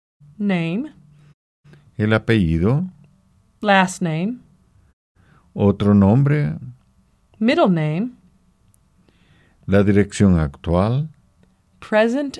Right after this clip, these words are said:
Speaker 1: address.
Speaker 2: La calle.
Speaker 1: Street.
Speaker 2: La ciudad.
Speaker 1: City.
Speaker 2: El estado.
Speaker 1: State.
Speaker 2: La zona postal.
Speaker 1: Zip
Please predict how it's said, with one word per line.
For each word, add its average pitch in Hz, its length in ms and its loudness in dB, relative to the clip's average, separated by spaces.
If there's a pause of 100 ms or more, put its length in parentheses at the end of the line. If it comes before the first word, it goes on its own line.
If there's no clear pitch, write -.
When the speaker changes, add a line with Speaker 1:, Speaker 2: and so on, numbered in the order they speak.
Speaker 1:
address. 190 800 -6 (1000)
Speaker 2:
La 78 200 -6
calle. 80 680 -2 (840)
Speaker 1:
Street. 208 720 -6 (840)
Speaker 2:
La 87 200 0
ciudad. 80 880 -4 (640)
Speaker 1:
City. 202 560 -6 (920)
Speaker 2:
El 90 160 -2
estado. 123 600 -4 (800)
Speaker 1:
State. - 600 -10 (840)
Speaker 2:
La 80 200 -4
zona 82 360 -2
postal. 87 720 -4 (840)
Speaker 1:
Zip 220 460 -4